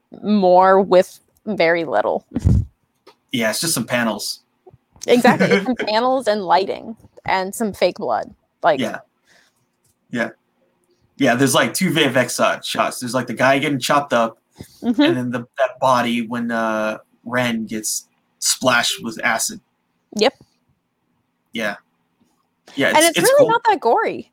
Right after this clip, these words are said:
Speaker 1: It's more frightening of what, what the goriness, what the traps can cause is, and that gets your brain turning.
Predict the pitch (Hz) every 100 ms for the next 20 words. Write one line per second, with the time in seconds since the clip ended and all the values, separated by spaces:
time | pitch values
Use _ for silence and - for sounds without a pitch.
0 | - 269 277 277 381 - 220 254 208 165
1 | 120 - 214 107 202 - _ - - 127
2 | 233 202 196 - 220 208 202 196 196 190
3 | 190 190 190 - - 220 208 - 208 -
4 | - 202 185 - - 160 202 226 240 208
5 | 180 202 - - 214 202 185 - 214 202
6 | 208 240 - 196 185 139 175 113 78 -